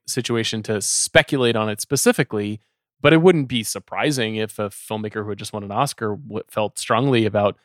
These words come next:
their vision being correct. I mean, there are not a lot of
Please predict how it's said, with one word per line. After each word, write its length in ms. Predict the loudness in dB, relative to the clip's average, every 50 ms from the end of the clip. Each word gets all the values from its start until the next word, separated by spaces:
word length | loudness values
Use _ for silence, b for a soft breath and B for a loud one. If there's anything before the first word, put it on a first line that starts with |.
| _ _ 2
their 160 | 4 4 4
vision 320 | 4 2 0 0 -2 -2
being 220 | 0 0 0 0 -2
correct. 440 | 0 4 4 4 4 4 0 -6 -6
I 40 | -2
mean, 280 | 0 0 0 0 4
there 180 | 6 6 6 6
are 60 | 6
not 160 | 4 4 4
a 40 | 4
lot 200 | 4 4 4 4
of 200 | 4 2 -2 -8